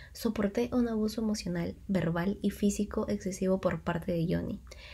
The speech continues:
incluyendo agresiones furiosas, hostiles, humillantes y amenazantes cada vez que cuestioné su autoridad o no estuve de acuerdo con él". Depp des-,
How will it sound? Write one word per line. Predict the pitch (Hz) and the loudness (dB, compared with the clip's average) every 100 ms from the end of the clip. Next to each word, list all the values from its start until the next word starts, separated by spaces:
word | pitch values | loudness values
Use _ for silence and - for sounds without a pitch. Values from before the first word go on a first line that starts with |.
| - | -4
incluyendo | - 208 202 202 202 220 | 4 6 6 6 4 6
agresiones | 202 190 190 190 | 4 6 4 2
furiosas, | - 175 196 185 - - - | 2 0 2 0 -2 -6 -6
hostiles, | 196 - 202 202 196 214 | -6 0 2 4 2 0
humillantes | 208 190 185 190 208 240 240 | 2 2 2 0 0 -2 0
y | |
amenazantes | 208 180 175 - 175 175 208 214 | 0 2 0 -2 -4 -2 -4 -2
cada | 196 185 | -2 0
vez | 185 | 0
que | 190 214 | 0 -2
cuestioné | 190 - 170 170 185 | -4 -2 0 0 -2
su | - | -2
autoridad | 185 185 175 165 175 202 - - - - | -2 0 0 0 0 -4 -8 -16 -12 0
o | 220 | 2
no | 214 | 2
estuve | 214 220 214 | 4 4 4
de | 185 | 4
acuerdo | - 165 170 | 2 0 0
con | - 165 | -2 -2
él". | 160 - - - - - - - - | -4 -6 -18 -20 -20 -20 -20 -20 -14
Depp | 208 226 214 - | 2 2 2 -6
des-, | - 208 202 | -2 0 2